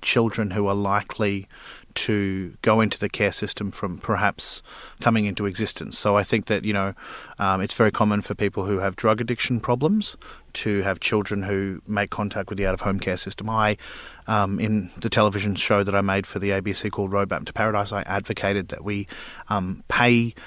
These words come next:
uh, drug addicts, um, to be given long-term contraception, um, to prevent them from having children. And then, um, when they have, um, sobered up, when they've quit their addiction, they can, you know, stop taking the contraception and have those children. And I think we would enter, uh, we would prevent so many children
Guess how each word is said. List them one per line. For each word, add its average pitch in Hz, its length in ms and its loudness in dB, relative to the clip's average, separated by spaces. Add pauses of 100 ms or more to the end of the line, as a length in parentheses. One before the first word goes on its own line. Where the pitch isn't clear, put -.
(180)
uh, 98 260 2
drug 139 220 4
addicts, - 420 2 (280)
um, 104 220 0
to 107 120 -2
be 101 100 -2
given 101 440 2
long-term 110 480 0
contraception, 110 640 0 (460)
um, 101 400 2
to - 100 -6
prevent 104 300 0
them 107 100 -2
from 101 220 0
having 101 260 -2
children. 147 360 2 (340)
And 101 220 0
then, 98 380 0
um, 95 200 -4
when 98 120 0
they 95 160 0
have, 95 300 -6 (120)
um, 95 280 -6
sobered 117 300 6
up, 143 140 6
when 110 100 -2
they've 101 160 0
quit - 160 -2
their 147 120 4
addiction, 147 380 -2 (400)
they 104 180 2
can, 95 480 -4
you 104 80 -4
know, 95 120 -2
stop - 280 2
taking 113 260 0
the 101 60 -4
contraception - 640 -4
and 95 120 -6
have 104 140 -2
those 101 220 -2
children. 113 340 -4
And 107 80 0
I - 40 0
think 123 220 0
we 110 80 2
would 107 140 0
enter, 104 420 0 (400)
uh, 123 60 8
we 123 100 12
would 120 160 8
prevent 123 380 2
so 135 340 4
many 113 240 6
children 110 460 0